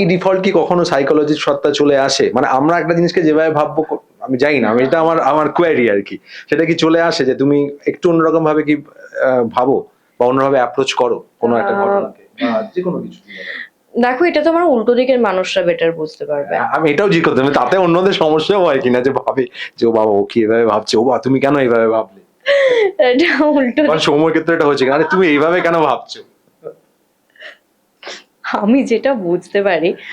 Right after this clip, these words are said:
Speaker 2: ও ধরো, আহ, back of the mind কিছু টেনশন চলছে, অনেক সময় ও নিজেই সেটা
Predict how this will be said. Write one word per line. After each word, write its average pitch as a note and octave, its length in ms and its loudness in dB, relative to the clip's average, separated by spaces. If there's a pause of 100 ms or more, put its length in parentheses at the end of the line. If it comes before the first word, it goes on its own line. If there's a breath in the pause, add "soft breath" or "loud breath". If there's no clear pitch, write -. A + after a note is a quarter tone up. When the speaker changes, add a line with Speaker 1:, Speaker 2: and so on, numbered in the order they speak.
(380 loud breath)
Speaker 2:
ও G#3+ 120 2
ধরো, C4 360 2
আহ, F#3 520 0
back F#3 200 -2
of A3 140 0
the A#3+ 200 -4
mind B3 200 2
কিছু B3+ 200 0
টেনশন G#3+ 460 -2
চলছে, G#3 360 0
অনেক G3+ 200 -2
সময় A#3 220 0
ও A#3 40 0
নিজেই G#3 380 0
সেটা A3 220 -2